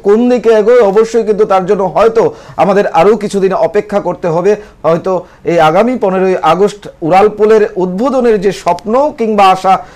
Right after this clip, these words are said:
রাজ্যের মানুষ রেখেছিল, সেটা কিন্তু হচ্ছে না আপাতত,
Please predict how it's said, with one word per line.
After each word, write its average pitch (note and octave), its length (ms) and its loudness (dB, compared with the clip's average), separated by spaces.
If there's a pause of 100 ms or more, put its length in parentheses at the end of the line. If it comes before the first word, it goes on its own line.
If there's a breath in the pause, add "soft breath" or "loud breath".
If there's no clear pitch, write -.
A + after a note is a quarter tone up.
(140 loud breath)
রাজ্যের E3+ 380 0
মানুষ F#3+ 340 -4
রেখেছিল, E3+ 400 -6
সেটা E3+ 260 -6
কিন্তু D#3 360 -6 (200 loud breath)
হচ্ছে F#3+ 440 -4
না A#3+ 120 2
আপাতত, A3 640 0